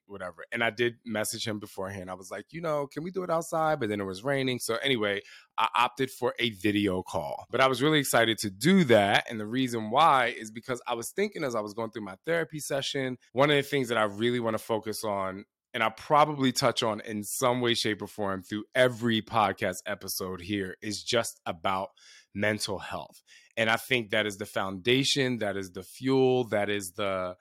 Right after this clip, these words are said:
thing that I believe that we all need to build. When I talk about mental fitness, we all need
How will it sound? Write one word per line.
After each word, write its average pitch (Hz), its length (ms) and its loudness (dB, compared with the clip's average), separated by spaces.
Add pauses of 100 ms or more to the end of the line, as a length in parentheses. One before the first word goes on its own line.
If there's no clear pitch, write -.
thing 127 240 2
that 113 260 0
I 123 120 4
believe 113 460 -2
that 104 180 -4
we 110 320 -4
all 113 260 2
need 113 380 -4
to 104 80 -4
build. 107 460 -2
When 104 100 -6
I 101 60 -6
talk 107 180 -6
about 98 180 -6
mental 101 320 -6
fitness, 117 380 -8
we 104 180 -12
all 113 220 -2
need 117 180 -4